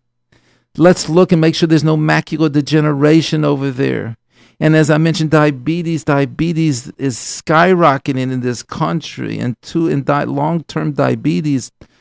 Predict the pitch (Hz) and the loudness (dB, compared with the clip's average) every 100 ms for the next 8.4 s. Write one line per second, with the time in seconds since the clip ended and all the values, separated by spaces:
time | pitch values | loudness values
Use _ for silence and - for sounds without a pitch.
0 | _ _ - 143 143 151 - 170 175 - | _ _ -4 0 2 2 2 0 0 0
1 | 156 135 120 131 - 127 127 - 143 135 | 0 0 -2 -4 -4 -4 -4 -2 -2 -2
2 | 139 143 - 143 135 131 139 131 - 135 | -2 -2 0 0 0 -2 -4 -6 -8 -4
3 | 151 127 131 123 117 151 151 143 - - | -4 -2 -2 -2 0 -2 0 -2 -4 -16
4 | _ - - _ - - 120 135 131 147 | _ -20 -20 _ -12 -4 2 2 2 0
5 | 160 160 147 147 131 131 - 131 - 131 | 0 0 -2 -2 0 -2 -2 -4 -2 -2
6 | 143 151 139 147 131 131 - 127 113 131 | 0 -2 -2 -2 0 -2 0 0 0 -4
7 | 120 - 120 151 143 - 135 127 - _ | -6 -4 -2 0 0 -2 -2 -4 -8 _
8 | - 123 127 | -10 -4 -4